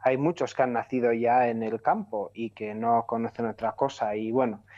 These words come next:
ahora la crisis burundesa con otras crisis que están surgiendo, ¿no? Pues en Ucrania, Sudán del Sur, Etiopía, bueno, muchas que han surgido,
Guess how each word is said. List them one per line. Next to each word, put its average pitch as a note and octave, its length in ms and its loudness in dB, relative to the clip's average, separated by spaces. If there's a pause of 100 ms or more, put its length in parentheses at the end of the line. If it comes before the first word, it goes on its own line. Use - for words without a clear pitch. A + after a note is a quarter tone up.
(420)
ahora D3 260 4
la C#3+ 220 2
crisis C#3+ 340 -4
burundesa C#3 680 2
con B2 260 0
otras C#3 320 -2
crisis C#3 340 -6
que - 80 -4
están B2+ 240 0
surgiendo, C#3 640 0
¿no? C3+ 200 -4
Pues - 260 -6
en A2+ 120 -4
Ucrania, C3 880 0 (380)
Sudán B2 420 2
del B2+ 200 2
Sur, C3 320 2
Etiopía, A#2 360 0
bueno, A#2 280 2
muchas B2+ 340 0
que C#3 80 0
han B2 60 0
surgido, C3+ 560 0